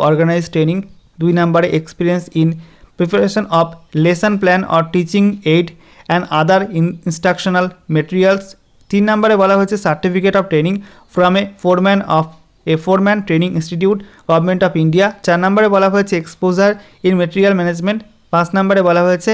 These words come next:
knowledge in computer application। এই সমস্ত কোয়ালিফিকেশন থাকলে তোমরা কিন্তু এক্সট্রা বেনিফিট পেয়ে যাবে, ঠিক আছে। নেক্সট দেখো তোমাদের এজ বলা হয়েছে এক এক দু হাজার চব্বিশ, এই তারিখ অনুযায়ী তোমাদের সাঁইত্রিশের মধ্যে বয়স হতে হবে,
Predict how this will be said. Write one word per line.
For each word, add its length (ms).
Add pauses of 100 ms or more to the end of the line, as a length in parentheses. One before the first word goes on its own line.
(180)
knowledge 400
in 60 (400)
computer 480
application। 380 (360)
এই 100
সমস্ত 220 (100)
কোয়ালিফিকেশন 540
থাকলে 280
তোমরা 240
কিন্তু 160 (160)
এক্সট্রা 320
বেনিফিট 380
পেয়ে 200
যাবে, 160 (180)
ঠিক 180
আছে। 140 (960)
নেক্সট 220
দেখো 200
তোমাদের 200 (140)
এজ 100 (120)
বলা 220
হয়েছে 300 (640)
এক 240
এক 100
দু 80
হাজার 220
চব্বিশ, 300 (160)
এই 100
তারিখ 260
অনুযায়ী 360
তোমাদের 260 (320)
সাঁইত্রিশের 560
মধ্যে 220
বয়স 200
হতে 140
হবে, 120